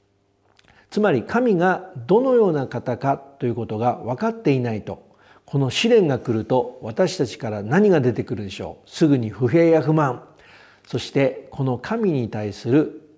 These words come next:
疑いが出てしまうのです。試練は、私たちがさらに神からの知恵をいただくことによって、この試練の目的である霊的に成長することによってのみ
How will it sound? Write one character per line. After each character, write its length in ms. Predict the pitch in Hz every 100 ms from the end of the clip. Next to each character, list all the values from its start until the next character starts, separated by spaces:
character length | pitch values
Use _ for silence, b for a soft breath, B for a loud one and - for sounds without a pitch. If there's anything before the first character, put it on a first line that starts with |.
| -
疑 640 | 131 - 240 226 233 226
い 80 | 220
が 180 | 240
出 160 | 143 160
て 120 | 151
し 160 | - 127
ま 100 | 110
う 80 | 85
の 80 |
で 140 | 85 92
す。 120 | - _ _ _ _ b b b b -
試 160 | -
練 180 | 277 208
は、 80 | 123
私 300 | 120 190 -
た 100 | 139
ち 140 | -
が 220 | 113 113 -
さ 180 | -
ら 120 | 240 214
に 140 | 139
神 280 | - 254 247
か 140 | 165
ら 80 | 131
の 160 | 110 101
知 240 | - 214
恵 60 | 247
を 140 | 135
い 40 | 113
た 80 |
だ 140 | 123 117
く 40 |
こ 100 | 135
と 80 | 107
に 100 | 110
よ 100 | 101
っ 20 | 98
て、 340 | - 139 B B B B
こ 160 | - 156
の 140 | 160
試 220 | - -
練 220 | 269 262 147
の 80 |
目 220 | 117 113 -
的 240 | 120 120
で 140 | 110 104
あ 40 |
る 140 | - - 120 110
霊 320 | 135 220 247
的 340 | - 220 220 208
に 300 | 226 - -
成 380 | - - 196 208
長 320 | 202 202 196
す 160 | 196 185
る 120 | 190
こ 140 | 190
と 120 | 180
に 100 | 175
よ 120 | 147 127
っ 160 | -
て 160 | - 113
の 180 | 120 220
み 180 | 156